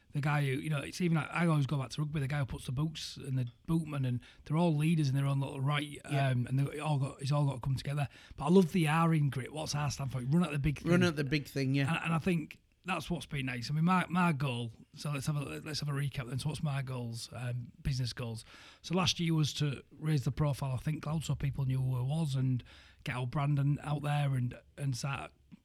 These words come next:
Speaker 1: consolidating our services, simplifying it, 'cause no one understands out there what I T support is or managed I T services. Um, it means nothing to no one, um, apart from techies. Um,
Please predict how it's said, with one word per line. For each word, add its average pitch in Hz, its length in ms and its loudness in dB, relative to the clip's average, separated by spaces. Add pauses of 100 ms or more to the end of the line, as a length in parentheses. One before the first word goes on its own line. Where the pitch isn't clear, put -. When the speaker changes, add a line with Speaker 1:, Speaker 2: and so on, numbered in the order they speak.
Speaker 1:
consolidating 147 540 0
our 131 160 -4
services, 147 720 -2
simplifying 139 720 0
it, 143 100 -6
'cause 135 180 -2 (540)
no 185 140 8
one 165 200 6
understands 147 500 2
out 135 160 -2
there 127 160 -6
what 123 180 -8 (200)
I 131 160 0
T 123 280 -4
support 123 460 -6
is 123 180 -10 (120)
or 117 120 -4
managed 127 320 0
I 123 120 -4
T 123 220 -6
services. 117 680 -6 (160)
Um, 117 160 -4 (240)
it 135 140 -4
means 139 280 2
nothing 135 340 -2
to 127 140 -4
no 135 180 0
one, 127 200 -8 (380)
um, 135 420 0 (800)
apart - 300 0
from 127 320 0
techies. - 460 -2 (120)
Um, 135 480 2